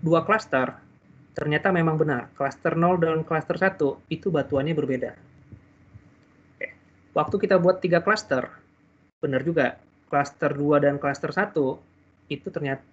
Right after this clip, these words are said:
klaster nol yang tadi di sini ternyata bisa dibagi jadi dua. Klaster,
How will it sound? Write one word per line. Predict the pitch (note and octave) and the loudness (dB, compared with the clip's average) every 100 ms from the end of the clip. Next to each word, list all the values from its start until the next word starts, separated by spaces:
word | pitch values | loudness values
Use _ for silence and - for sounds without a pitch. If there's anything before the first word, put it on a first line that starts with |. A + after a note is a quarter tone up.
| _ | _
klaster | D3+ - E3 | -2 -2 -2
nol | D#3+ D#3 | 0 2
yang | D#3 D3+ | 0 0
tadi | D3 D3+ | -2 0
di | D3 C#3+ C#3+ D3 - - | 2 2 2 -2 -6 -10
sini | G3 G3 B2+ B2+ | -4 -2 -2 -6
ternyata | C#3 C3+ C3 | -8 -4 -4
bisa | D#3 - C#3 - | -4 -2 -4 -4
dibagi | C#3+ C3+ B2+ C3 | -4 -2 -2 -2
jadi | C3 C3 | 0 0
dua. | B2+ - _ _ _ _ _ _ | -2 -4 _ _ _ _ _ _
Klaster, | - B2 - B2+ | -16 -12 -8 -8